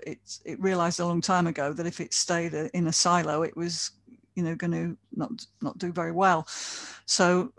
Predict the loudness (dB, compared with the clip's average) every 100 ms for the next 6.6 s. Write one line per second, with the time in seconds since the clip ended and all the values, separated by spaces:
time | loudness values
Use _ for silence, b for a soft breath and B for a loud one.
0 | -20 -4 4 4 6 4 6 4 4 4
1 | 2 -2 0 0 -2 -2 2 2 2 0
2 | -2 -4 -4 -4 -2 -2 0 -2 -2 0
3 | 0 0 -2 -2 0 2 2 0 0 -2
4 | -2 -2 -2 -6 -6 -6 -4 -6 -6 B
5 | B B B -6 -2 0 0 -2 -8 -8
6 | -8 -4 -2 -4 -6